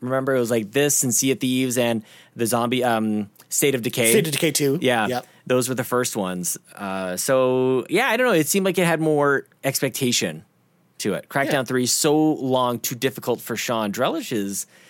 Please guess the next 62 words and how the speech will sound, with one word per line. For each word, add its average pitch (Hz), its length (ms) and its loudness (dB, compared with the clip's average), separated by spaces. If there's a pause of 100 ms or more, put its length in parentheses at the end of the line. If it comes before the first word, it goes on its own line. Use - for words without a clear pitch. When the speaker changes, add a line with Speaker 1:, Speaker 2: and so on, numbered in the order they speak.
(260)
Speaker 1:
leaning 165 300 2
into 156 240 0
me. 98 120 -2
This 113 180 -4
is 156 100 -4
a, 107 240 2 (360)
a - 80 0
late 139 220 2
evening 117 280 2
for 101 120 -2
you, 90 80 -2
Drellish. 180 140 -6
Speaker 2:
I 185 40 0
mean, 196 140 2
Crackdown 277 540 2
three 202 320 2
is 165 320 0
just - 580 0
stupid - 560 0
fun. 104 460 -4
It's 139 200 -2
just 147 180 -4
very, 165 480 2
very 151 320 2
silly. 95 460 -4 (140)
And, 131 600 -2
it, 180 180 -2
it, 240 320 -6
it, 226 420 0
and, 202 220 0
you 202 60 4
know, 170 100 4
you 160 140 0
just 165 160 -2
have 247 140 2
to - 60 -10
be 220 80 2
in 175 120 4
the 143 60 0
mood 139 280 -2
for - 80 -8
that 107 160 -10
kind 95 180 -12
of 92 60 -20
game, 90 200 -18
I 92 40 -16
think. 92 140 -10
Speaker 1:
I'm 170 140 2
down 165 260 2
for 127 240 2
it, 92 80 -4
dude. 104 360 0
Uh, 113 280 2
s-, 110 160 -2
the 135 220 2
chat 165 360 0
is 160 180 0
split, - 540 0
but 117 140 0
I 120 80 2
gotta 143 180 2
say, 101 560 0